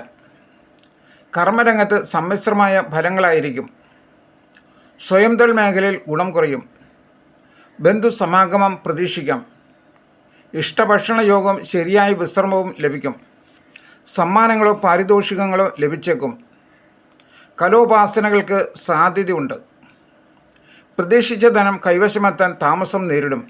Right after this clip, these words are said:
സ്ഥാപനത്തിൻ്റെ നടത്തിപ്പിന് പങ്കാളിയെ തേടും. ആഴ്ച അവസാന ദിവസങ്ങളിൽ മനസ്സ് അല്പം ശാന്തമാകും. കാര്യസാധ്യം ദുഷ്കരമല്ലെന്ന തോന്നൽ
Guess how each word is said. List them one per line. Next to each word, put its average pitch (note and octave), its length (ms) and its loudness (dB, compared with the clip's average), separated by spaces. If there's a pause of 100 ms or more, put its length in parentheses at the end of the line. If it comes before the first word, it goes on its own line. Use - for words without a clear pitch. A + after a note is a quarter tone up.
(1120)
സ്ഥാപനത്തിൻ്റെ A3 800 2
നടത്തിപ്പിന് F#3+ 440 -2 (140)
പങ്കാളിയെ F#3 520 0
തേടും. D3 240 0 (1300)
ആഴ്ച D#3+ 220 0 (120)
അവസാന G#3 300 2 (120)
ദിവസങ്ങളിൽ G3 460 0 (180)
മനസ്സ് F3 360 -2
അല്പം E3+ 260 -4 (120)
ശാന്തമാകും. D3+ 580 -2 (1160)
കാര്യസാധ്യം G3 720 2 (1120)
ദുഷ്കരമല്ലെന്ന G3 680 2 (100)
തോന്നൽ F3 260 2